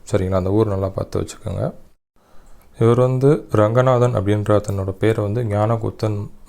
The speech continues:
மாத்துனதுக்கு வந்து ஒரு காரணம் இருக்கும். அது என்ன காரணம் அப்படின்னா, திருமந்திரம். சரிங்களா? அந்த திருமந்திரம் நூலை வந்து படிச்சதுக்கு அப்புறமா தன்னுடைய ரங்கநாதன்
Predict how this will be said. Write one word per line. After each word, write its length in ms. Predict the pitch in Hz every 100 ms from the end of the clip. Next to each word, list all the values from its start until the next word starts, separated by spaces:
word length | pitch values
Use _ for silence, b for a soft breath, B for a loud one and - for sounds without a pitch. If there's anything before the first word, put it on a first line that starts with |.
| 101
மாத்துனதுக்கு 460 | 101 110 101 101
வந்து 160 | 104 107
ஒரு 120 | 104
காரணம் 460 | - 101 104 98 95
இருக்கும். 300 | 92 104 117
அது 120 | 98
என்ன 220 | 98 107
காரணம் 400 | 98 98 101 95
அப்படின்னா, 300 | 92 98 139 - B B B B
திருமந்திரம். 760 | - 135 147 117 101 104 98 - - - -
சரிங்களா? 200 | 95 101
அந்த 140 | 95
திருமந்திரம் 720 | 95 127 143 131 113 113 107
நூலை 280 | 104 110 107
வந்து 260 | 98 98
படிச்சதுக்கு 600 | 127 - 107 - 110 - 98
அப்புறமா 440 | - 98 98 139 185 B B B B B B B -
தன்னுடைய 560 | 107 107 104 98 98 101
ரங்கநாதன் 600 | 107 113 127 123 117 117